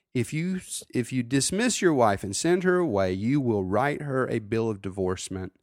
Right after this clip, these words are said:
which is, uh, actually a form of protection for her that she can take now. It's in writing, and you can't later accuse her of divorce, I mean, of adultery,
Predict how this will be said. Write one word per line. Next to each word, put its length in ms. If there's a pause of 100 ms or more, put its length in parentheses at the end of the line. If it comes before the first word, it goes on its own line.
(440)
which 240
is, 240
uh, 300
actually 320
a 20
form 260
of 140
protection 540
for 180
her 360 (500)
that 120
she 240
can 220
take 260
now. 360
It's 180
in 220
writing, 580
and 320
you 220
can't 460
later 400
accuse 520
her 160
of 100
divorce, 760 (280)
I 80
mean, 180
of 100
adultery, 720